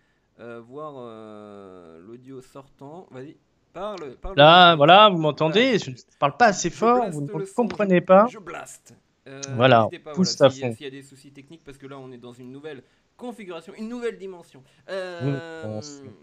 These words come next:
Speaker 1: qu'est-ce que j'allais dire ? Ouais, euh, alors,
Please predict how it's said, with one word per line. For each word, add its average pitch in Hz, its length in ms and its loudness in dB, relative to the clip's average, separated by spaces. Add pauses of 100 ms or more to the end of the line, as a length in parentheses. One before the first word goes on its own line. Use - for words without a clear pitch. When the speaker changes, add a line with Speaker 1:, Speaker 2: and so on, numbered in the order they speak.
(680)
Speaker 1:
qu'est-ce 190 240 -18
que 202 140 -20
j'allais 180 180 -18
dire ? 156 180 -20
Ouais, 160 200 -16 (300)
euh, 151 640 -18 (320)
alors, 156 320 -16